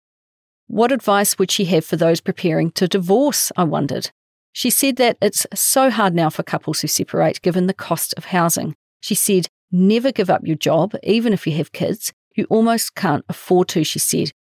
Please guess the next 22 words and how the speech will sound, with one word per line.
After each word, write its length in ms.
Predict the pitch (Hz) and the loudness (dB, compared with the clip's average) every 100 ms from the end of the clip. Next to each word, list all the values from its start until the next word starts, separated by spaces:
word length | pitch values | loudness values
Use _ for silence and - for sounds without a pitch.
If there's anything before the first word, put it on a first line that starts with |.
| _ - | _ 0
"Go 240 | 196 185 - | 2 2 2
all 360 | 202 233 254 262 - | 2 4 2 0 0
in 240 | 175 185 - | 2 2 2
on 200 | 175 170 | 2 2
marriage 400 | 160 156 226 - | 2 0 -2 -4
and 140 | 190 165 | -2 -2
have 320 | - 226 - | 0 -2 -2
kids, 340 | - 165 165 - _ - | -2 -2 -2 -10 _ -4
but 120 | 202 | 0
you 120 | 202 | 4
need 300 | 196 196 202 | 4 4 0
to 100 | - | -4
protect 400 | - 196 208 - | -8 -4 -6 -2
yourself 380 | 185 - 143 143 | -2 0 0 0
and 140 | 185 175 | -2 -2
think 300 | - 226 233 | -2 -4 -4
of 100 | 220 | -4
yourself 460 | 214 180 170 - - | 0 2 0 -2 -2
as 200 | 180 175 | 0 2
an 200 | 180 175 - | 0 -2 0
individual 560 | 190 175 170 160 156 | 0 2 0 -2 -4
too. 360 | - 165 151 | -2 -2 -2